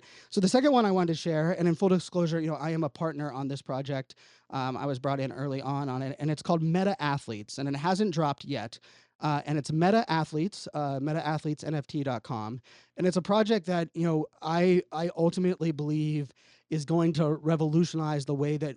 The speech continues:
we even look at N F T launches and N F T projects. And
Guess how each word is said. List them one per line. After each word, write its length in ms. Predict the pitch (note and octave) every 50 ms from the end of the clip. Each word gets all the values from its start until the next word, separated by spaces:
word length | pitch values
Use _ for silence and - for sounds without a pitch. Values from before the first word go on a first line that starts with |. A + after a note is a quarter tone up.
| _
we 120 | C#3+ C#3+ D3 D3 D3 D3 D3
even 260 | D#3 D3 D3+ C#3+ D3
look 220 | D#3 D3+ D3 -
at 80 | C#3+ -
N 120 | - D3 D3
F 120 | C#3 -
T 160 | - - D3+
launches 480 | C3+ C3 C3+ C#3 C#3+ C#3+ - D3 C3+ C3
and 80 | C3
N 100 | C3 C3
F 100 | C3 B2
T 120 | - - B2+
projects. 680 | - - C#3 B2+ B2+ A#2 A#2 - - - - - - - -
And 420 | D3 D3 D3+ D3 D3 C#3+ C#3+ C#3